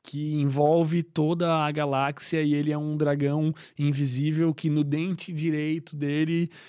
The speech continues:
tinha uma poeira de ouro que caiu sobre a", entende? Uma coisa completamente sem pé e nem cabeça,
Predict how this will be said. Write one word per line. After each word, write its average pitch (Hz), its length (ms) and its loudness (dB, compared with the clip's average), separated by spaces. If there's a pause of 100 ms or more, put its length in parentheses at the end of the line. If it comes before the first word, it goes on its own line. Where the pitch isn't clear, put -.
(140)
tinha 160 640 -4
uma 151 400 -4
poeira 160 640 0
de 151 180 4
ouro 160 480 6
que 156 500 0 (140)
caiu 147 400 4
sobre 165 240 0
a", 139 60 -6
entende? 160 440 0
Uma 151 220 -4
coisa 175 240 -2
completamente 175 600 -2
sem 170 220 0
pé 147 420 2 (380)
e 151 140 4
nem 156 240 4
cabeça, 143 640 2